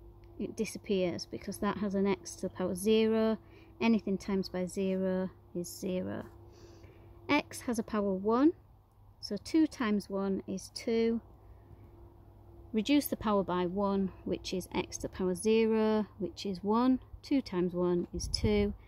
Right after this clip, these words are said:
Differentiate this, bring the power down, and reduce the power by one.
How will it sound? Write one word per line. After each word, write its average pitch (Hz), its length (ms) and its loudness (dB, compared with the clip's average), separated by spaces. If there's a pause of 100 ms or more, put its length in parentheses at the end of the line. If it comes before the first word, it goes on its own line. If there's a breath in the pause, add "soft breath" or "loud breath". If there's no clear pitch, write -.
(680 soft breath)
Differentiate 226 760 2
this, 277 480 2 (100)
bring 190 180 2
the 185 80 0
power 190 280 -4
down, 214 600 0 (1400)
and 214 180 4
reduce 185 400 0
the 208 100 -8
power 170 280 0
by 175 240 -2
one. 180 340 -2